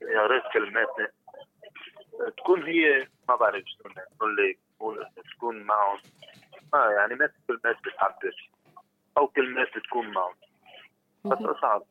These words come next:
Speaker 1: أصعب شيء وقت اللي امبارحة عم شي-، عم بتفرج على الفيديوهات، ابني بيجي بقول لي، بقول لي: "يعني بكرة بس أكبر بدي أروح، آه، قايتل مع أهل فلسطين."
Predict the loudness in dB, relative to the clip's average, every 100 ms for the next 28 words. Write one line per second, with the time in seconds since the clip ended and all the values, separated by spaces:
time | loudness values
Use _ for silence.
0 | _ _ _ _ _ _ _ _ _ _
1 | -20 -14 -2 0 0 0 2 2 2 -2
2 | -6 -6 -6 -8 -10 0 0 2 -2 -4
3 | -4 -10 _ _ -20 -20 -18 -10 -2 -2
4 | 0 -2 -2 -4 -6 -2 0 2 0 -2
5 | -6 -2 -2 -2 -4 -8 -4 -2 -4 -6
6 | -8 -8 -6 -6 -6 -12 -18 -18 -14 -4
7 | 0 2 2 -2 0 0 0 -2 -4 0
8 | 0 2 2 2 0 -4 -6 _ 0 4
9 | 4 4 0 -4 _ -20 -20 -16 0 4
10 | 6 4 2 0 0 0 0 -2 -4 -4
11 | _ -12 -12